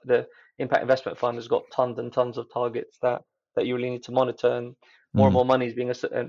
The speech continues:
Speaker 1: being funneled through P C N. So I think that's probably here to stay. Um, so people have found that as a useful tool to measure. You don't need lots of people bean counting. You just click a button,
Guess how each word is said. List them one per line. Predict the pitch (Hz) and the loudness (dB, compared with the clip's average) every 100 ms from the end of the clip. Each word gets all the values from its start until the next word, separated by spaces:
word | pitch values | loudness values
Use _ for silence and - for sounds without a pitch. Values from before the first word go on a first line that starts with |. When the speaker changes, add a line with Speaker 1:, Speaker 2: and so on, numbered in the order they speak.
| 123 | -6
Speaker 1:
being | 123 | -6
funneled | - 127 123 | 0 0 0
through | - 123 | -6 -8
P | 127 | -6
C | 120 131 | -6 -4
N. | 120 | -4
So | 113 131 120 - | -4 2 2 2
I | - | -2
think | - 127 | -4 -6
that's | - | -6
probably | - 123 120 | -6 -10 -6
here | 123 | -8
to | 120 | -8
stay. | - 127 123 123 _ - - - _ - | -6 -2 -2 -6 _ -20 -20 -20 _ 0
Um, | 127 123 | 2 0
so | - 151 | -2 -2
people | 165 147 | 2 2
have | 135 | 6
found | 143 135 | 6 6
that | |
as | 127 | 4
a | 123 | 2
useful | 139 135 131 | -2 -2 -10
tool | - - 123 | -10 -6 -6
to | 123 120 | -6 -2
measure. | 127 117 123 120 - _ _ _ | 0 2 0 -2 -6 _ _ _
You | 127 | 0
don't | 127 | 0
need | 131 123 | 0 2
lots | 127 120 | 2 0
of | |
people | 131 127 113 | -8 -8 -6
bean | 127 123 | -6 -6
counting. | 123 120 120 | -6 -8 -6
You | 123 | -8
just | 117 | -4
click | - - | -4 -4
a | |
button, | 110 117 117 117 | 0 2 2 -4